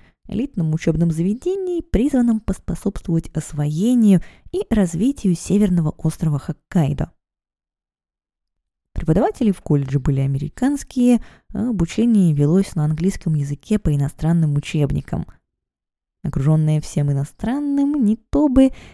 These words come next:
и некоторые его одноклассники даже обратились в христианство. После выпуска наш герой отправился продолжать обучение в С Ш А и Германии,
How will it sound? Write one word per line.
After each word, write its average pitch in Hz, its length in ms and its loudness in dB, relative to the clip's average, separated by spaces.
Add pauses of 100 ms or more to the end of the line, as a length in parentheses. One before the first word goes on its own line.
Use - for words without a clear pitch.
(100)
и 294 160 -2
некоторые 214 420 0
его 160 200 2
одноклассники 165 880 0
даже 131 400 0
обратились 147 380 0
в - 80 -12
христианство. - 720 -2 (1900)
После 143 260 -2
выпуска 339 560 0
наш 254 320 0
герой 202 400 2
отправился 196 540 0
продолжать 165 500 2
обучение 160 640 0
в - 60 -6
С - 140 -4
Ш - 200 -4
А 160 180 2
и - 120 -8
Германии, 151 960 2